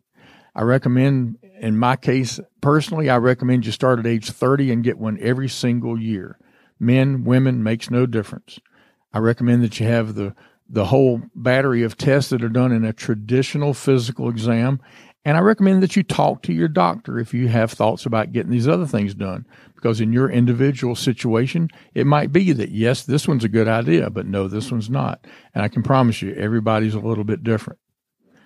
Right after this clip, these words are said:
But what you have to do is you have to have a doctor. You have to find yourself a doctor that you can carry on a conversation with,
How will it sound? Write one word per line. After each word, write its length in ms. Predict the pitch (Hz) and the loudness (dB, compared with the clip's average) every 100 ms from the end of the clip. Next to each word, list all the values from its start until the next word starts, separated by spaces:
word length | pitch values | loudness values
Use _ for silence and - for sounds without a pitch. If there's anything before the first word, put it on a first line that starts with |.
| _ _ - | _ _ -4
But 100 | 123 | 0
what 180 | 143 | 2
you 80 | 151 | 2
have 220 | 147 202 | 2 2
to 80 | - | 0
do 180 | 123 123 | 0 2
is 160 | 123 135 | 2 2
you 60 | |
have 180 | 127 143 | 0 0
to 80 | 147 | 0
have 140 | 127 | -2
a 40 | 120 | -2
doctor. 680 | 123 117 - - - 113 _ _ _ _ _ _ | -2 -2 -4 -14 -20 -20 _ _ _ _ _ _
You 120 | - 101 | -6 -4
have 140 | 113 | -4
to 80 | - | -4
find 380 | - 139 147 143 | 0 2 2 2
yourself 360 | 135 147 139 | 0 0 0
a 40 | 135 | 0
doctor 400 | 120 117 113 113 | 2 2 0 -6
that 220 | 104 - | -6 -6
you 80 | 104 | -8
can 120 | 90 | -8
carry 320 | - 131 139 | -4 0 2
on 120 | 151 | 0
a 60 | 147 | 0
conversation 720 | - 139 135 - 120 117 110 | 0 2 0 0 0 0 0
with, 380 | 110 110 113 | 0 0 -2